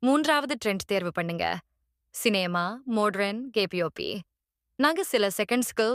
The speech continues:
வீடியோ ரெடி. யூஸ் கேசஸ், Instagram ரீல்ஸ், YouTube ஷார்ட்ஸ், Facebook ரீல்ஸுக்கு சரியானது. இந்த ஃபேஸ் ப்ளே ஆப் ட்ரை பண்ணி பார்த்து சொல்லுங்க.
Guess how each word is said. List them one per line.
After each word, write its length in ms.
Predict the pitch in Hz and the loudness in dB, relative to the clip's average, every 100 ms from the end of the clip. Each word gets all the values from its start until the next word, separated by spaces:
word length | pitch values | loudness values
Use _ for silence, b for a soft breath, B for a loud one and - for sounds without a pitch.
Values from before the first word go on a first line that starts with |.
| 214 | 0
வீடியோ 280 | 226 226 208 190 | 0 2 2 0
ரெடி. 280 | 170 - 180 _ _ _ - 214 | -2 -8 -12 _ _ _ -2 0
யூஸ் 200 | 208 - | 0 0
கேசஸ், 400 | 175 165 120 143 - - _ _ 247 | -2 -2 -2 -4 -8 -12 _ _ 2
Instagram 440 | 240 294 269 254 233 | 2 2 2 2 2
ரீல்ஸ், 280 | 233 233 - - _ _ - 208 | 0 0 -2 -10 _ _ -4 0
YouTube 340 | 202 202 180 - | 0 0 -2 2
ஷார்ட்ஸ், 360 | 180 202 - - _ _ - | 2 0 -4 -12 _ _ -4
Facebook 340 | 294 339 370 - | -2 -2 -2 -2
ரீல்ஸுக்கு 400 | 233 202 202 - 226 | -2 -2 -4 -4 -2
சரியானது. 500 | 190 175 165 160 98 80 - _ _ _ _ _ _ _ _ - | -2 0 -2 -2 -4 -6 -8 _ _ _ _ _ _ _ _ 2
இந்த 140 | 262 269 | 4 4
ஃபேஸ் 220 | 294 339 - | 2 -2 0
ப்ளே 100 | 392 294 | 0 0
ஆப் 100 | - | 0
ட்ரை 80 | 202 214 | -2 0
பண்ணி 160 | 233 240 196 | 0 -2 -2
பார்த்து 240 | 185 196 208 | -4 -4 -4
சொல்லுங்க. 440 | 185 175 170 175 | -2 -2 -2 -2